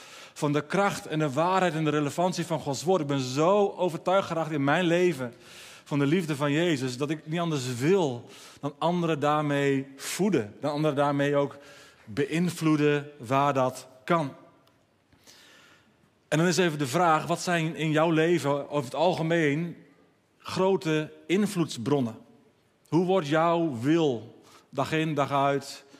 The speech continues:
beïnvloed? Want je wil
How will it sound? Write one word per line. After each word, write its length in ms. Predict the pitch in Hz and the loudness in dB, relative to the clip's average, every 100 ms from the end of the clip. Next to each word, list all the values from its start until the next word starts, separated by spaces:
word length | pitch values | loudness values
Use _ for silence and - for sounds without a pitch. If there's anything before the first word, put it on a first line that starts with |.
| _ _ | _ _
beïnvloed? 960 | 113 143 147 165 - 120 113 - - _ _ _ _ - - | -4 -2 -2 -2 -4 -6 -8 -14 -20 _ _ _ _ -20 -6
Want 220 | 151 160 | -2 2
je 120 | 156 | 2
wil 680 | 131 135 208 160 185 202 - | 0 2 2 2 2 -2 -8